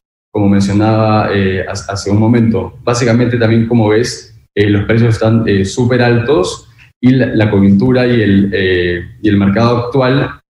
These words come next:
eh, no, digamos, ayudan mucho a, a, digamos, a,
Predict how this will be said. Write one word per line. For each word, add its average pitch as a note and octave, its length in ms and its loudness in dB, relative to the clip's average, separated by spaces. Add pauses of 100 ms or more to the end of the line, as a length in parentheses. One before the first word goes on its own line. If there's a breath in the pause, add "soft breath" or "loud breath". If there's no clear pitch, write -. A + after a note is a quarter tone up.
(160)
eh, F#2+ 140 -2
no, A2+ 300 4
digamos, A2+ 380 2
ayudan A#2 400 2
mucho B2 680 0
a, G2 400 -4
a, G2 60 0
digamos, G2+ 580 2
a, F2+ 560 -4